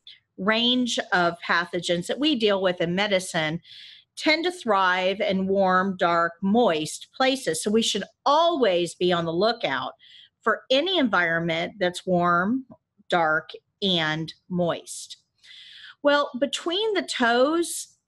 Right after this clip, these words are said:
fits that criteria very well. It's warm because of body heat.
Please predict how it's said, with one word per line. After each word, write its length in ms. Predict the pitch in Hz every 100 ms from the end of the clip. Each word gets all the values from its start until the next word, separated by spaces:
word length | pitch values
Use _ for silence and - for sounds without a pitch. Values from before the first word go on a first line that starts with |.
| _ -
fits 320 | 330 349 -
that 260 | 254 233
criteria 920 | - 220 202 - 294 285 226 180 170 175
very 480 | 185 226 240 202 170
well. 340 | 170 147 - _ _ _ _ - - _
It's 280 | 214 196 -
warm 580 | 196 185 180 226 311 349 _ -
because 300 | 311 330 294
of 80 | 254
body 280 | 254 240
heat. 360 | 233 226 151 -